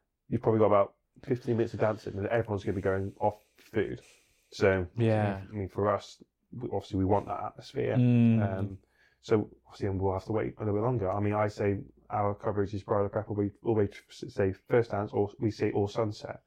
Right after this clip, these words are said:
Speaker 2: Mm.
Speaker 1: because in the summer, sunset is, is after that. So we'll get a load of dance on the dance floor, but then when the
Speaker 2: Mm.
Speaker 1: sun, sun sets up, we can go out and get some sunset shots and things
Speaker 2: Yeah,
Speaker 1: like that.
Speaker 2: yeah.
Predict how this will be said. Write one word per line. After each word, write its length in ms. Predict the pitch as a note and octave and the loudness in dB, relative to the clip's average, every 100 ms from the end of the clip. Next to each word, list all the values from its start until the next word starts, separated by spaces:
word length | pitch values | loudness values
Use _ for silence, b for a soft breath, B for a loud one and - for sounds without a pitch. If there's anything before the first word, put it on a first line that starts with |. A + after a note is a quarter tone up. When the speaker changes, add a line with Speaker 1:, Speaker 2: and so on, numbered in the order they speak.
| b B2 | b 0
Speaker 2:
Mm. 220 | A2+ G#2 | 2 4
Speaker 1:
because 300 | G2+ G#2 F#2+ | 4 2 2
in 120 | G#2+ | 0
the 60 | F#2+ | 0
summer, 340 | - G2+ G#2+ | 0 0 0
sunset 560 | - G#2 G2+ - G2 G#2 | -2 -2 0 2 2 2
is, 280 | G2+ - - | 0 -2 -2
is 160 | A2 A2+ | 0 2
after 320 | B2 B2 G2+ | 2 0 -2
that. 180 | F#2 - | -2 0
So 240 | G#2 F#2+ b b b b | 2 2 b b b b
we'll 220 | - G#2 G#2 | 2 2 4
get 240 | C3+ A#2+ | 2 4
a 20 | |
load 160 | A2 G#2+ | 4 4
of 80 | G2+ | 4
dance 240 | G#2+ G2+ | 0 0
on 100 | G2+ | 0
the 60 | G#2 | 0
dance 160 | G#2+ | -2
floor, 280 | - F#2+ F#2 | -4 -4 -2
but 100 | G2+ G#2 | 0 2
then 100 | A#2+ | 2
when 120 | A2 | 2
the 60 | |
Speaker 2:
Mm. 40 | G#2+ | 2
Speaker 1:
sun, 160 | G2 F#2 | 0 -2
sun 200 | - G2+ | -8 -6
sets 260 | A2+ - | -6 -6
up, 180 | G2+ B2 | -10 -8
we 60 | A#2+ | -6
can 100 | A2+ | -4
go 180 | A2+ G#2+ | -2 -2
out 160 | G#2 | -4
and 300 | B2 G#2+ A2+ | -2 -2 -4
get 180 | A#2+ A#2 | -4 -6
some 120 | - | -6
sunset 420 | A2+ A2+ A2 - - | -6 -6 -6 -8 -6
shots 300 | - A2+ - | -8 -6 -10
and 100 | G#2 | -4
things 180 | A2+ G#2 | 0 2
Speaker 2:
Yeah, 220 | G#2 G#2+ | 2 2
Speaker 1:
like 100 | G#2 | -2
that. 60 | |
Speaker 2:
yeah. 140 | G#2 | -4